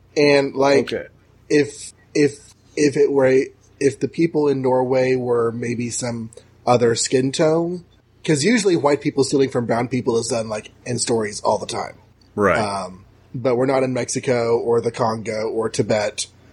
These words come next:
Speaker 1: We're in Norway. But I, for some reason, I feel like it still qualifies. He's just going into this Norse cave and saying, "Oh, I'll steal this."
Speaker 2: Well, I'll argue on his behalf and say he was going in that cave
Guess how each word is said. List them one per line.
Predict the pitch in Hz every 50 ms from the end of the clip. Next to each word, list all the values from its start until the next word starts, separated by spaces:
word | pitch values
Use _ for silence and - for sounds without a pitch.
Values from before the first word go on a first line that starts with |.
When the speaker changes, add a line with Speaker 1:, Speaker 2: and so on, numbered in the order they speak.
| _ -
Speaker 1:
We're | - 120 117
in | 110 113 120
Norway. | 143 151 147 135 127 120 113 107 104 104 101
But | 117 127 151 -
I, | - 135 131 127
for | - - 131
some | 123 - 160 175
reason, | 180 170 165 147
I | 131
feel | - 139
like | 139 131 -
it | 131
still | - - 120
qualifies. | - - 117 110 113 - - 113 104 98 101 -
He's | - 120 123 127 -
just | 156 151 -
going | - 165 170 175 175
into | 175 175 165 170 165 165 160 - _ _ _ _ _ _ -
this | - 156 -
Norse | 160 160 175 185 180 -
cave | - 180 180 202 202 180
and | 175 -
saying, | - 165 165 170 160
"Oh, | 175 196 214 170 120 110 - _ _ _ _ _ _ -
I'll | - 151 170
steal | 160 - - 139 120 113
this." | 107 117 131 143 - - - - - - _ _ _ _ _ _ _ -
Speaker 2:
Well, | 123 113 110 110
I'll | 107 117 131 147
argue | 135 123 117 117 110 110 107 107 107
on | - 101 101
his | 104 104 101 -
behalf | - 104 92 101 98 90 85 85 - - - _ _ _ -
and | 107 95 87
say | - - 98 90 87 85 87 - - _ _ _ _ _ _
he | - 117 117
was | 110 101
going | - 117 110 113 113 110
in | 104
that | 98 90 87 -
cave | - 101 98 98 92